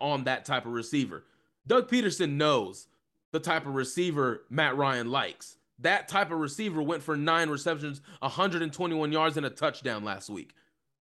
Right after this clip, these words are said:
So he sees a familiar build, a similar build with Megastron. And you think he's just gonna let, let him get open?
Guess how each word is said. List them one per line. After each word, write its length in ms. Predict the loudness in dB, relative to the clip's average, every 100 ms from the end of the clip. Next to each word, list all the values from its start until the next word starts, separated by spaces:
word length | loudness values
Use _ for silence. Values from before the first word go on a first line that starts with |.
| _
So 200 | -2 0
he 160 | 2 -2
sees 260 | -2 -4
a 80 | -4
familiar 560 | -4 -4 0 4 6 4
build, 520 | 4 4 4 2 -8 _ _ _ _ _ _
a 80 | -12
similar 520 | -2 2 4 4 0
build 380 | 0 0 0 -4 _ -2
with 200 | 0 2
Megastron. 640 | 0 0 -4 -8 -10 -12 _ _ _ _ _ _ _ _ _ _ _ -4
And 680 | 0 2 2 2 0 -2 -4 -8 _ _ _ _ _ _ _ _ _ _ _ _ _
you 100 | -10
think 240 | 0 2 2
he's 180 | -4 -2
just 220 | -2 -2
gonna 360 | -2 -2 -4 -10
let, 420 | -6 0 0 0 -8 _ _
let 360 | -14 -2 0 2
him 220 | 0 -2
get 160 | 0 2
open? 400 | 2 0 -4